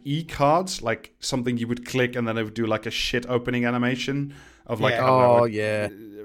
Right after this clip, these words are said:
Speaker 1: but that all died a death 'cause it's just shit.
Speaker 3: 'Cause
Speaker 1: So,
Speaker 3: it's
Speaker 1: like,
Speaker 3: shit,
Speaker 1: it
Speaker 3: yeah. Yeah, I, lo-, I love that about, like, I love that about, like, fucking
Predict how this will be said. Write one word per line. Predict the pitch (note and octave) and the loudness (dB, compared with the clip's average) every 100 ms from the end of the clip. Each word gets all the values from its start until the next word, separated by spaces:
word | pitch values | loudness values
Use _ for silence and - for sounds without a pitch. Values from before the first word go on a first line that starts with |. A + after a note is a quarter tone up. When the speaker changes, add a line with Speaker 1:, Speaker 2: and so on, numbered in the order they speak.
| B2+ | 2
Speaker 1:
but | C#3 C#3 | 4 6
that | D3+ D#3 | 6 6
all | D3 B2 | 4 2
died | B2 A#2+ A#2+ | 4 4 4
a | |
death | A2+ B2 G#2+ - | 2 2 2 -2
'cause | A2 G#2+ | -6 -4
it's | A#2+ | -4
just | - A2+ - | -6 -8 -8
shit. | - C#3 G2 - - - | -2 0 -2 -6 -18 -8
Speaker 3:
'Cause | C#3+ | -4
Speaker 1:
So, | C3+ | 0
Speaker 3:
it's | A2 | 2
Speaker 1:
like, | A#2+ | 4
Speaker 3:
shit, | - E3 | 6 4
Speaker 1:
it | - | 6
Speaker 3:
yeah. | C#3+ D3+ A#2+ _ _ _ _ _ | 8 8 8 _ _ _ _ _
Yeah, | C#3 C#3 - - | 0 0 0 2
I, | E3+ | 4
lo-, | F3 | 4
I | F3 | 4
love | F#3+ G#3+ G3 | 6 6 8
that | G#3 | 8
about, | D3+ E3 E3+ | 8 4 6
like, | D3 C#3 | 6 6
I | C3 | 4
love | D#3+ E3 | 4 2
that | C3+ | 4
about, | C#3+ A2+ | 4 2
like, | C3 - | -2 0
fucking | C3 C3 A#2+ A#2+ | -2 -2 -2 -4